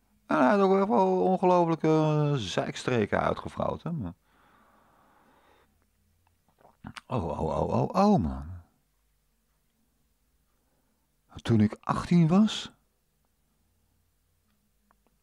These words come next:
had hij al, nou, eh, de politie moest komen. Oh, oh, oh, oh, oh. Ik had hem tegen de grond aangewerkt.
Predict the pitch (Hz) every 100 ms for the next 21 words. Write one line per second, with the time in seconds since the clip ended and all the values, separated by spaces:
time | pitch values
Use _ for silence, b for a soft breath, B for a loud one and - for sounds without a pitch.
0 | - 73 73 104 139 156 160 160 156 156
1 | 156 104 113 - - - _ _ _ _
2 | _ _ _ - 117 123 127 139 - 165
3 | 175 170 208 - 127 98 82 - 85 78
4 | 87 101 110 - _ _ _ _ _ _
5 | _ _ _ _ _ _ _ _ _ _
6 | _ 202 180 165 151 135 151 143 135 135
7 | 131 87 120 110 - 170 147 135 156 170
8 | 139 147 135 104 - 135 151 165 156 156
9 | 156 151 165 202 294 -